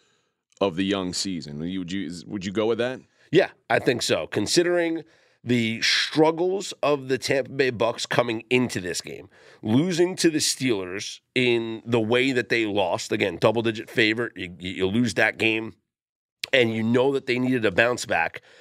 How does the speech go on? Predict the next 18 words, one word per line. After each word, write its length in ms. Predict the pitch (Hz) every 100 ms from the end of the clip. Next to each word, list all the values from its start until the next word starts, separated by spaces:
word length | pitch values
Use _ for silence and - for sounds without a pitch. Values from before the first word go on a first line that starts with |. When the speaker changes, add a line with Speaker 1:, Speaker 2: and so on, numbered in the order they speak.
| -
Speaker 2:
Brady 360 | - 113 117 117
yelling 520 | 117 104 110 120 117
at 140 | 113 98
his, 440 | 117 110 101 -
you 60 | 139
know, 100 | 101
players 380 | 110 117 120
on 60 | 117
the 80 | 110
sideline. 600 | 123 110 104 113 113 110 _ _ _ _ _ _ _ _ _ _ _ _ _
The, 180 | 92 104 -
the 120 | 95
Panthers 560 | - 104 147 190 190 190
just 260 | - -
in 120 | 117 107
complete 460 | 92 80 120 -
tank 340 | - 147 175 170
mode, 340 | 180 196 190